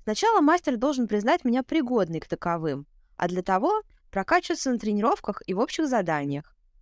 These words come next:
После общих старший в группе каждый раз отчитывался мастеру ещё и по людям,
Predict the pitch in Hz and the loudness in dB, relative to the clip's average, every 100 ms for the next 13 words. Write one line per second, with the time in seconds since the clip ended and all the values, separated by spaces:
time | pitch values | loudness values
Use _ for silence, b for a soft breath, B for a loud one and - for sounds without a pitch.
0 | _ _ _ _ - - - 403 415 220 | _ _ _ _ -2 -2 0 0 0 -6
1 | - - - 349 - 240 233 381 247 247 | -6 -4 2 2 2 -2 0 -2 -2 -2
2 | 262 214 285 330 311 - 294 208 170 - | -2 0 0 0 -2 0 0 0 0 -2
3 | 214 330 - 180 180 - 294 302 247 196 | -2 -2 -2 -2 -2 -2 -2 0 -2 0
4 | 156 147 143 | -2 -4 -6